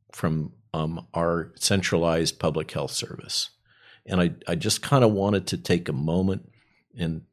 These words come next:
pick at what you just said. The innovation, this is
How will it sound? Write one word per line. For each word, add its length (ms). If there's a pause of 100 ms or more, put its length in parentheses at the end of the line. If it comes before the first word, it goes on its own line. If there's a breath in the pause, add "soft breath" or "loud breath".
(140)
pick 180
at 100
what 220
you 80
just 280
said. 380 (460 loud breath)
The 180 (100)
innovation, 720
this 200
is 240